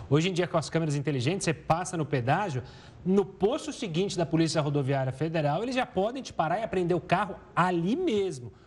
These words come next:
Conheço o caso de pessoas que passaram por isso, porque tinha esquecido, achou que tinha pagado o I P, o licenciamento, não pagou. Então,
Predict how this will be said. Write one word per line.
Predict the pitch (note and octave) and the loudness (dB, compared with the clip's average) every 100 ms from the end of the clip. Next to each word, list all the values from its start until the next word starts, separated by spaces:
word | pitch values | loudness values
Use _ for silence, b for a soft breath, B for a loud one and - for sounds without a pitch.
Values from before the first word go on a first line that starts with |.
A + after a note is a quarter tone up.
| B - | B -2
Conheço | C#3 E3 D#3 | 0 0 -2
o | D#3+ | 0
caso | - C#3 C#3+ F#3+ | 2 4 2 0
de | G#3+ | -2
pessoas | E3+ C#3+ C#3+ | -2 -2 -2
que | - | 0
passaram | C#3+ C3 C#3 C3 | 0 0 0 0
por | - B2+ | 2 2
isso, | A3 - - | 2 -2 -4
porque | D3 - | -2 -2
tinha | D3 D3 | 0 0
esquecido, | B2+ B2+ A2 - B3 F3 | 0 -2 -2 0 2 2
achou | B2+ D3+ | 0 -2
que | - | -4
tinha | - C3+ - B B B B2+ - - | -2 -2 -2 B B B -8 0 2
pagado | B2 C3+ C3 B2+ | 4 4 4 2
o | |
I | |
P, | C3 B2+ B2 | 0 0 0
o | C#3 B2 | -2 -2
licenciamento, | A#2 C#3 B2 B2+ D#3+ F#3+ D3+ | -2 -4 -2 0 0 0 0
não | D3 | 0
pagou. | B2+ A2+ F3+ A3+ B B B - | 0 2 0 0 B B B -6
Então, | A#2 - F3+ | 0 2 2